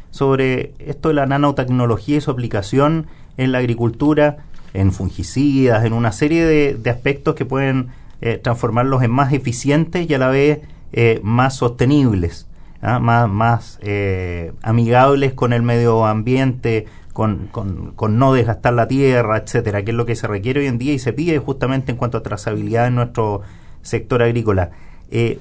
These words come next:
Patricio, hay una pregunta que se me quedaba en el tintero justamente en el bloque anterior, que es que el poder realizar toda esta, eh, investigación y desarrollo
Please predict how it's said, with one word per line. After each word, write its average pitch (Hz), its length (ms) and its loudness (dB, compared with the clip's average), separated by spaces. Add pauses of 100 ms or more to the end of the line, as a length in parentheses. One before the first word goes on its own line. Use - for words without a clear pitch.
Patricio, 156 420 2
hay 165 80 4
una 175 140 4
pregunta 151 360 0
que 165 120 0
se 139 80 -2
me 135 120 0
quedaba 131 300 4
en 143 80 0
el 131 140 -4
tintero 131 340 0
justamente 127 480 -2
en 127 60 -2
el 117 80 0
bloque 120 240 -2
anterior, 123 400 -2 (440)
que 185 100 -6
es 190 60 -4
que - 300 -2 (260)
el 147 140 -2
poder 165 300 2
realizar 175 500 -2 (140)
toda 160 180 2
esta, 143 520 -2 (160)
eh, 110 280 -4
investigación 120 1000 0
y 110 100 -2
desarrollo 117 720 -2